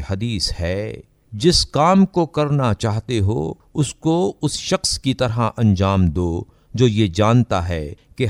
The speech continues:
ہر گناہ کی سزا ہے اور ہر نیکی کی جزا ہے۔" مولا امام حسین علیہ السلام کی حدیث مبارکہ ہے، "سلام کے ستر ثواب ہیں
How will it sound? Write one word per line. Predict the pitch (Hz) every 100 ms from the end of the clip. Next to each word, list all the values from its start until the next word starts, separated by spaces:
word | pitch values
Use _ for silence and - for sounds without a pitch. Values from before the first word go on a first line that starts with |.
| 98
ہر | 147
گناہ | 98 113 160 175 165
کی | 120
سزا | 107 104 92 95 80
ہے | 90 87 82 - _ _
اور | 107 107 82
ہر | 120
نیکی | 92 90 104 113 - 156 127
کی | - 95
جزا | 71 90 90 101 87 67
ہے۔" | 71 53 - - _ _ _ _
مولا | 120 135 151 151 139
امام | 127 123 123 117
حسین | 123 - 127 110
علیہ | 98 92 101
السلام | 98 - 120 117 113 104
کی | 92 101 87 73
حدیث | 113 180 147 -
مبارکہ | 104 92 87 82 80 98 82 71
ہے، | 67 58 - _ _ _
"سلام | - - 127 123 165 190
کے | 185 143 127
ستر | - - 117 _ 131 104
ثواب | - 98 87 117 113
ہیں | 87 92 80